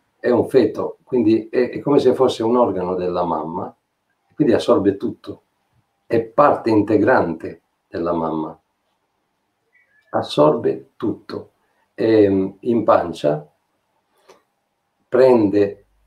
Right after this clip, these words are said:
completamente la struttura emozionale della mamma. Le emozioni vengono prima del linguaggio e prima della razionalità. Non è una brutta notizia, è una bellissima notizia,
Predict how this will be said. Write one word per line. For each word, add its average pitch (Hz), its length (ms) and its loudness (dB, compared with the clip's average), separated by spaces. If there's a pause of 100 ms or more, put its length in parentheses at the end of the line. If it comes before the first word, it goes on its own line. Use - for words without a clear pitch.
(180)
completamente 113 880 0
la 110 160 2
struttura 117 480 -2
emozionale 107 760 -2
della 95 240 -4
mamma. 78 520 -10 (1200)
Le 107 120 0
emozioni 107 920 2
vengono 92 440 -2
prima 101 400 0
del 87 140 -4
linguaggio 85 680 -4
e - 120 -10
prima 104 400 0
della 101 220 2
razionalità. 95 920 -4 (2750)
Non 107 300 2
è 92 260 2
una 80 240 -2
brutta 80 320 -4
notizia, 82 680 -8
è - 80 -6
una 90 220 2
bellissima 92 760 2
notizia, - 680 -6